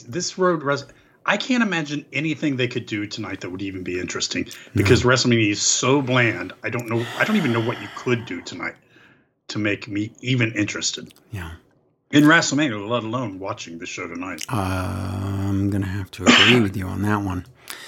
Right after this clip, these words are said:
Speaker 2: But, okay, so Drew comes out and he says words and he says his WrestleMania match is gonna be the biggest fight of his life and Lashley's life. And he says Lashley can't beat him. Lashley could try, but he's not gonna be able to beat him.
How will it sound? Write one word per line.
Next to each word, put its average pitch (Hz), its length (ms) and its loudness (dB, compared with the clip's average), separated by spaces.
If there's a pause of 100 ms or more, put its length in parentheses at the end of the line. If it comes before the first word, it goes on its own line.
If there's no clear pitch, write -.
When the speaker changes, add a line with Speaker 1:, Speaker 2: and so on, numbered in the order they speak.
(280)
Speaker 2:
But, 180 320 10 (240)
okay, 85 440 4
so - 180 4
Drew 147 260 8
comes 131 240 8
out 90 220 0
and - 100 -20
he 117 80 6
says 131 320 6
words 92 360 -2
and 95 80 -2
he 95 40 -4
says 101 280 0
his 117 140 4
WrestleMania 120 400 6
match 101 260 2
is 95 80 0
gonna 104 160 2
be 98 60 -2
the 95 60 -4
biggest 113 280 2
fight 113 160 4
of 98 60 0
his 98 140 -2
life 92 380 -4 (200)
and 185 180 12
Lashley's 101 680 4
life. - 300 -10 (680)
And 151 80 10
he 151 40 12
says 151 260 8
Lashley 151 300 6
can't 214 440 6
beat 113 160 2
him. - 120 -10 (380)
Lashley 104 280 -4
could 92 100 -6
try, 117 360 4
but 107 100 -2
he's 101 120 -2
not 107 100 2
gonna 104 120 0
be 107 40 4
able 104 100 2
to 107 60 4
beat 98 60 4
him. 92 80 0